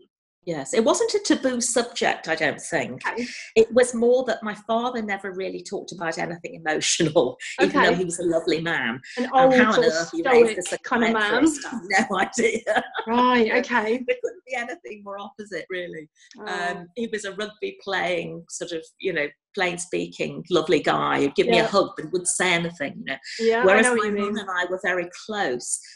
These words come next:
Speaker 1: But I don't even think she knew the answers to the questions. Remember, this is before the internet. And
Speaker 2: Yeah.
Speaker 1: she wasn't particularly educated. Um, you know, nowadays people would be Googling the heck out of this, wouldn't they?
Speaker 2: Absolutely.
Speaker 1: Whereas at that time, all she had was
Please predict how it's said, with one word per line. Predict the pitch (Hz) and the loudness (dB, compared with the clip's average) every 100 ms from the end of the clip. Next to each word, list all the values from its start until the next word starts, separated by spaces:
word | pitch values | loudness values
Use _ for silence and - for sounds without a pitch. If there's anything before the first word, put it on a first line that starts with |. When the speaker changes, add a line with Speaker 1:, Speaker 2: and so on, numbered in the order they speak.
| _ _ | _ _
Speaker 1:
But | 208 | 0
I | 202 226 | 2 0
don't | 247 262 262 | 0 -2 -4
even | 262 240 220 | -8 -8 -8
think | 220 202 185 | -8 -8 -6
she | - - 214 208 202 | -6 -4 -2 -2 -2
knew | 185 175 156 | -2 0 2
the | 160 | 0
answers | 151 156 - - | 0 -6 -8 -8
to | - | -10
the | 165 | -12
questions. | - 170 - - 165 - | -8 -8 -8 -8 -6 -2
Remember, | 170 190 233 | 2 2 2
this | 185 - | 0 -4
is | - | -6
before | 185 180 151 | -6 -2 -2
the | 170 | 0
internet. | 165 165 - - - - - - | -2 -4 -8 -8 -8 -10 -14 -8
And | 233 | -2
Speaker 2:
Yeah. | |
Speaker 1:
she | 226 - | 0 4
wasn't | 226 220 226 | 4 4 2
particularly | - 226 - - - 196 185 | -4 -2 0 0 0 2 4
educated. | 170 165 175 - 165 160 - 143 - - - - - | 2 0 -4 -2 -2 -2 -2 -4 -4 -12 -18 -18 -6
Um, | 175 170 165 160 160 160 - | 0 4 2 0 -6 -10 -4
you | 214 | -2
know, | 180 | 0
nowadays | 180 185 202 202 160 175 - | 0 0 -2 -2 -4 -6 -6
people | 175 170 | -8 -6
would | 165 | -8
be | 151 160 | -6 0
Googling | 165 170 170 165 151 | 2 2 0 -6 -6
the | 156 | -4
heck | 165 - | -2 0
out | 185 165 | -2 -2
of | 165 | 0
this, | 180 - | 2 4
wouldn't | 202 202 - | 4 2 0
they? | |
Speaker 2:
Absolutely. | - 226 - 233 247 254 | 2 2 2 4 4 4
Speaker 1:
Whereas | 208 214 214 | 4 4 2
at | 226 | -2
that | - 233 - - | -4 -6 -8 -4
time, | 214 233 208 160 160 | 0 0 0 -4 -8
all | 214 226 | -10 -10
she | - 220 220 | -8 -6 -6
had | 190 147 | -10 -12
was | 165 | -14